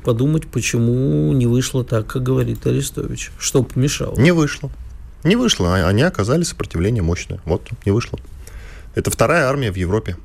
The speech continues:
Speaker 2: после нас. Чё ты хочешь от них?
Speaker 1: Нет, я не
Speaker 2: Вот нет, в смысле, чего ты хочешь от этой спецоперации, которую изначально надо было устраивать, как сам знаешь что, слово с пяти букв, не буду называть его в эфире.
Speaker 1: Ну, окей. Просто для меня,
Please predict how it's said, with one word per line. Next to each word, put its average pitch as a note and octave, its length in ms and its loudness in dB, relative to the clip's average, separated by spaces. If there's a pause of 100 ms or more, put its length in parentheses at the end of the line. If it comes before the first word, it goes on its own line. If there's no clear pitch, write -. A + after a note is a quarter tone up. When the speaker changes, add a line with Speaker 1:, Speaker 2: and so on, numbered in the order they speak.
Speaker 2:
после - 280 -4
нас. E2+ 260 -2 (120)
Чё - 140 -2
ты - 80 -12
хочешь - 240 -4
от - 120 -10
них? - 140 -10 (380)
Speaker 1:
Нет, C3 320 2
я A#2+ 180 2
не A#2 540 0
Speaker 2:
Вот A#2 100 4
нет, A#2+ 220 4
в - 40 -4
смысле, C3+ 300 2
чего C#3 200 2
ты - 80 -12
хочешь B2+ 240 0
от A2 120 -4
этой G2+ 320 0 (200)
спецоперации, C3+ 760 0
которую A2 280 0
изначально B2+ 440 0
надо G#2+ 240 2
было G#2 180 6
устраивать, A2+ 500 0
как - 160 -4
сам G2+ 180 -2
знаешь G2 240 0
что, - 240 0
слово A#2+ 240 2
с - 60 -4
пяти - 200 -4
букв, G2+ 320 -2
не - 80 -4
буду F#2+ 240 -2
называть E2+ 340 -2
его - 120 -6
в F#2 80 -4
эфире. - 280 -10 (440)
Speaker 1:
Ну, F#3+ 300 4 (100)
окей. C#3 400 0 (340)
Просто D3+ 380 0
для C3 140 -2
меня, F3 260 2